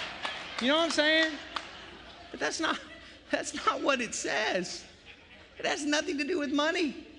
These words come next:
So whether you're down and out or you're up and over, whether you don't know where your me-, next meal's coming for, from or you are, your net worth is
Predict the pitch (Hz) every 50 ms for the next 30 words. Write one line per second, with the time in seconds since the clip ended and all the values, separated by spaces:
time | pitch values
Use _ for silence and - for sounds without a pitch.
0 | - - - - - - - - - - - - - - - - - - - -
1 | - 285 269 285 285 262 247 226 285 302 294 220 240 247 262 285 294 294 277 262
2 | 262 285 311 277 254 247 277 269 - 277 269 - 277 262 254 277 285 302 285 262
3 | 226 - - - - - - - - - - - - - _ _ _ - - _
4 | _ _ - _ _ - - 254 269 254 240 196 208 269 311 311 294 269 226 269
5 | 277 269 269 254 240 269 277 269 269 262 262 254 240 262 262 - - 254 269 277
6 | 285 269 - - 285 285 285 285 254 277 - 277 285 277 - - - 269 277 285
7 | 277 277 - 220 214 185 190 226 269 302 285 254 247 247 220 214 214 262 269 269
8 | 269 254 - 240 247 254 262 269 254 - - 226 220 -